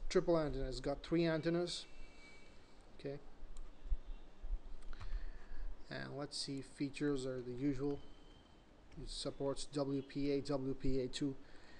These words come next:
and okay, so, uh, it should have, because it's P C I Express, it should have extremely low latency,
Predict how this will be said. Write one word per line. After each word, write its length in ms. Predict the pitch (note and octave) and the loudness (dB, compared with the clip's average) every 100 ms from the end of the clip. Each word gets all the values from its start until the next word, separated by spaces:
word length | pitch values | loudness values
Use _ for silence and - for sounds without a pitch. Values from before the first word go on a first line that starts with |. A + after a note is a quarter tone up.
| - - - - - | -14 -14 -12 -12 -10
and 480 | A#2 A2+ A#2 A#2+ G#2 - - - - - - - - - - - - - - | -8 -8 -10 -10 -12 -14 -10 -8 -8 -12 -12 -10 -8 -10 -12 -14 -14 -16 -12
okay, 200 | - C3+ A#2 - - F#3 | -2 -2 -2 -8 -16 -12
so, 240 | - - A#2 A#2 A#2 - - - - - - - - - - - - - - - C#3 | -10 -8 -10 -10 -14 -16 -20 -20 -20 -20 -20 -20 -18 -14 -10 -10 -10 -4 -2 -2 -4
uh, 320 | B2 A#2 A2+ A#2 - | -4 -6 -6 -4 0
it 140 | E3+ | 2
should 180 | - G#3+ | 6 6
have, 320 | G3 F#3 D3+ | 6 4 4
because 300 | D#3+ E3 F3+ | 0 4 4
it's 200 | E3 - | 2 -2
P 200 | - F3 | 0 0
C 180 | - C3 | 0 -2
I 40 | |
Express, 600 | B2+ B2 - D3 C#3+ - | -4 -6 -4 -2 -2 -4
it 220 | - - | -8 -6
should 240 | - - C#3+ | -2 2 0
have 340 | G2+ C3 D3 - - - - - - | 0 -2 -2 -4 -14 -18 -18 -16 -10
extremely 720 | - - - - D#3 D3+ C#3 | -2 -2 -2 0 2 2 2
low 320 | C3 C3 C3 | 2 4 4
latency, 640 | B2+ B2+ B2 B2 A2+ - | 2 0 -2 -6 -6 -8